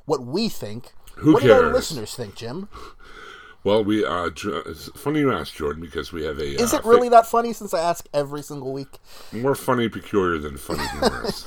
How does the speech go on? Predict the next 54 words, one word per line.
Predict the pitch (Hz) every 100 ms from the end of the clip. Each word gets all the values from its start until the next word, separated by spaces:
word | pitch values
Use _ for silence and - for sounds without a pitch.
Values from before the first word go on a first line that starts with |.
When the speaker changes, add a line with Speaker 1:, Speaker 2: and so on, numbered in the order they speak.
| -
Speaker 1:
It | 185
is | 277 208
weird | 196 151
that | -
I | 131
ask | -
the | -
same | - 143
thing | 135 135
every | 110
week. | 110 -
Speaker 2:
I | -
Speaker 1:
It's |
Speaker 2:
know, | -
Speaker 1:
almost | 180 180 175
like | 160
I |
Speaker 2:
every | -
Speaker 1:
can't | -
find | - 147
an | 135
answer | 131 110
to | 107
my | 113
question. | 113 - - -
Speaker 2:
It's | 92
almost | 110 110 -
like | 104
Pinky | - 98 -
and | 92
the | 78
Brain. | 90 95 76
You're | 71 73
asking | 73 - 73 76
if | 80
I'm | 78
pondering | 71 82 73 78
what | 73
you're | -
pondering, | - 67 60 60 62
and | 67
I'm | 71 87
never | 92 90
pondering | - 98 101 76 65
what | 60
you're | 62
pondering, | - 101 110 60 50
Brain. | - 57 60 - - - - - -
But | 92
anyway, | 113 143 90 73 69 - - 73 - 80
that | 78
was | 82
a | 73
digression. | 65 64 64 67 73